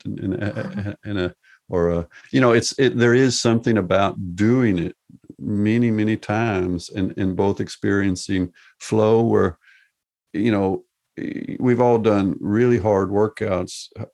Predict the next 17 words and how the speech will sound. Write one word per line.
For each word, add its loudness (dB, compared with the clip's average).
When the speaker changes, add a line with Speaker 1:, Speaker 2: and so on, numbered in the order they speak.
Speaker 1:
let's -4
say -2
an -2
interval 2
session, -2
but 2
you 2
were 2
in 4
a 2
state 2
of -2
flow. 0
I -2
mean, 2
you 4
were, 2